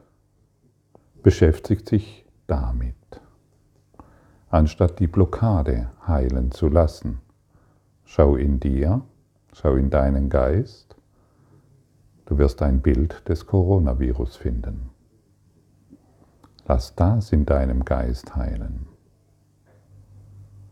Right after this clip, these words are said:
Lass das in die Ordnung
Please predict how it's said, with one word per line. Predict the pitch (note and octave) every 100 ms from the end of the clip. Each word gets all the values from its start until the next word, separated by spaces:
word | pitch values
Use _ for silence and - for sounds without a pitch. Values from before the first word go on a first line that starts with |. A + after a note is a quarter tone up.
| _ _ _ _ _ _ _ _ _ _ _ _ _ _ _ _ _ -
Lass | D#2 D2 -
das | D#2+ G2+ A#2
in | E2+
die | D2+ D2
Ordnung | D#2+ D#2+ - D2 C#2